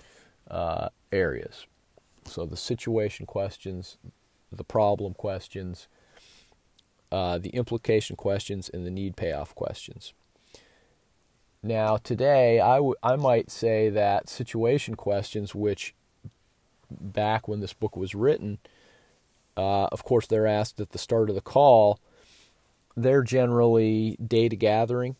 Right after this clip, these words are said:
type questions about facts and background. We now today have, have access to that information, so we don't have to s-,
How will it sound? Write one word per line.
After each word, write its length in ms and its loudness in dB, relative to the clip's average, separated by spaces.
type 240 -2
questions 640 0
about 260 -2
facts 440 -2
and 120 -8
background. 680 0
We 240 0
now 240 2
today 340 0
have, 540 -2
have 220 -8
access 520 0
to 300 -6
that 400 -2
information, 640 -6
so 120 -16
we 120 -4
don't 180 -2
have 340 -4
to 80 -12
s-, 260 -16